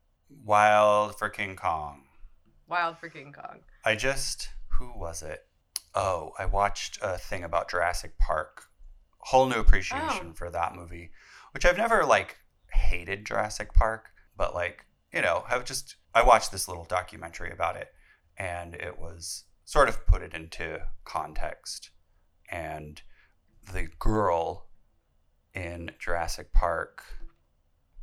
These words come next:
Speaker 1: the young girl,
Speaker 2: Mm-hmm.
Speaker 1: she was, they were very excited about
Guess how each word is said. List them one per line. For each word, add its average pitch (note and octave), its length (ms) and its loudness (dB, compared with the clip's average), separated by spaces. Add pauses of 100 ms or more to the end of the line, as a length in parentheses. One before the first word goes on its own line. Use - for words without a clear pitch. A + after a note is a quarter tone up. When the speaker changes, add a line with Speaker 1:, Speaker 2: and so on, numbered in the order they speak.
Speaker 1:
the F#2+ 80 -10
young F2+ 260 -2
girl, E2+ 400 -6 (920)
Speaker 2:
Mm-hmm. F#3 260 -16 (160)
Speaker 1:
she A#2+ 460 -4
was, - 400 -8 (260)
they G#2 160 0
were F#2 160 0
very F2+ 400 -4
excited E2+ 480 -4
about E2 280 -6